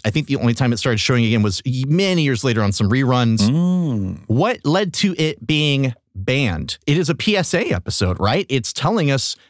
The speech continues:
Speaker 1: the dangers of bad things.
Speaker 2: Mm-hmm.
Speaker 1: Well,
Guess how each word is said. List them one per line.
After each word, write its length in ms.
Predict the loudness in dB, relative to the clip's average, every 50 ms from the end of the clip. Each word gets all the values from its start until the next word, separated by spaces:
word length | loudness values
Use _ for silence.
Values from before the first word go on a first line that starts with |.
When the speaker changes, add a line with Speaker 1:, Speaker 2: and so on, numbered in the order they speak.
| _
Speaker 1:
the 120 | -4 -2 -2
dangers 680 | 0 0 0 0 0 0 0 0 0 0 0 -2 -4 -2 0
of 360 | 0 2 2 0 0 -2 -4
bad 340 | -4 -2 -2 0 0 -2 -2
things. 460 | -2 -2 0 0 0 -2 -4 -4 -4 -2 0 0
Speaker 2:
Mm-hmm. 420 | 0 0 0 0 0 0 0 0 0 0
Speaker 1:
Well, 280 | 0 0 0 0 -2